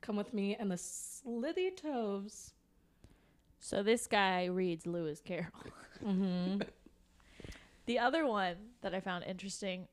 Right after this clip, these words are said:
Speaker 2: was Heffalump, which is in the first line of the song.
Speaker 1: Mm-hmm.
Speaker 2: So, "Come along, catch a Heffalump," which is a creature that I had never heard of, but is in a world that I'm quite familiar with.
Speaker 1: Winnie the Pooh.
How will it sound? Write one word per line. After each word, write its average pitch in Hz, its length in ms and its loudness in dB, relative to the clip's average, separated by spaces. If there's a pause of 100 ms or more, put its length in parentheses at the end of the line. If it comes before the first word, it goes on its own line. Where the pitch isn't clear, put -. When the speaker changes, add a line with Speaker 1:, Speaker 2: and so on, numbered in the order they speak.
(140)
Speaker 2:
was 196 540 4 (220)
Heffalump, 190 500 2 (360)
which 226 180 2
is 220 280 6
in 214 120 0
the 214 80 2
first 294 300 0
line 170 140 -4
of 156 80 -6
the 170 80 -8
song. 170 320 -10
Speaker 1:
Mm-hmm. 196 360 2 (1080)
Speaker 2:
So, 180 340 2 (320)
"Come 220 160 4
along, 202 720 6
catch - 240 -4
a 196 60 0
Heffalump," 196 560 0 (180)
which 202 300 0
is 233 100 2
a 254 80 2
creature 339 400 2
that 277 140 2
I 311 140 6
had 302 140 -2
never 381 360 6
heard 381 180 8
of, 202 280 6 (100)
but 247 160 8
is 262 160 2
in 294 260 -2 (160)
a 240 200 6
world 233 600 2
that 233 140 2
I'm 214 160 0
quite 415 260 2
familiar 381 420 -2
with. 156 240 -2 (1040)
Speaker 1:
Winnie 214 300 4
the 175 140 2
Pooh. 254 100 0